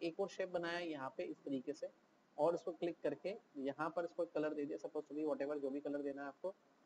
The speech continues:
देने के बाद आपने इसको लाके इसको यहाँ पे रखा। अब same यहाँ पे चाहिए था, तो यहाँ पे आप यूज़ करेंगे reflection को और इसका center point निकालेंगे। और alter के साथ यहाँ click किया मैंने इसको और vertical पे रिफ्लेक्शन दिया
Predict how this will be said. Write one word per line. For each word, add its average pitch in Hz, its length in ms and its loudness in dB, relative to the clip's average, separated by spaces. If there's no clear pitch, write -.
देने 151 260 2
के 185 80 0
बाद 180 260 4
आपने 151 260 0
इसको 180 180 -2
लाके 165 260 0
इसको 175 180 -2
यहाँ 143 180 0
पे 127 120 -2
रखा। - 260 -4
अब 165 160 0
same 214 640 -2
यहाँ 151 300 0
पे 160 60 4
चाहिए 151 280 0
था, 151 180 -2
तो 170 40 2
यहाँ 170 240 4
पे 208 100 2
आप 202 120 2
यूज़ 202 180 2
करेंगे 202 280 2
reflection 156 560 2
को 202 200 2
और 151 180 4
इसका 160 220 0
center 143 300 0
point 147 200 4
निकालेंगे। 135 440 0
और 170 240 6
alter 170 260 6
के 202 60 4
साथ 202 120 4
यहाँ 196 160 2
click 175 320 0
किया 196 120 4
मैंने 190 180 0
इसको 196 200 -2
और 196 100 4
vertical 147 360 2
पे 170 120 2
रिफ्लेक्शन 156 480 0
दिया 170 200 0